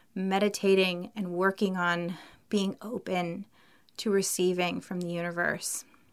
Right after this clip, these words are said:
And she was saying, like, a lot of times our bank account,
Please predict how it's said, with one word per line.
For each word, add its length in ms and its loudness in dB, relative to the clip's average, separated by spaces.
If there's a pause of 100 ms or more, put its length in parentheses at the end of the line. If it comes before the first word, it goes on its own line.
(560)
And 680 8 (960)
she 220 4
was 160 8
saying, 300 8
like, 200 10
a 60 12
lot 260 12
of 80 8
times 720 4 (960)
our 220 10 (240)
bank 300 10
account, 580 2